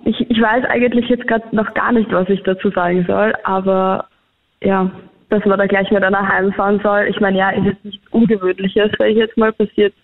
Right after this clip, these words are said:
jedem Mann irgendwann mal, aber dass das jetzt dann auch so viel später rauskommt, ist, ja.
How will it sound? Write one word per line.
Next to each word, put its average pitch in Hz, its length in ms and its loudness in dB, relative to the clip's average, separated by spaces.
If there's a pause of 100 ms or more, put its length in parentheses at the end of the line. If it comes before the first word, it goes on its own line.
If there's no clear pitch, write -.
(160)
jedem 233 360 2
Mann 220 220 2
irgendwann 254 600 2
mal, 269 340 2
aber 208 200 0
dass 208 140 0 (100)
das 208 140 -2
jetzt 202 240 -2
dann 208 120 0
auch 196 260 -2 (640)
so 196 340 2 (880)
viel 196 200 2 (100)
später 196 420 0
rauskommt, 269 760 0
ist, 226 200 2 (840)
ja. 214 300 0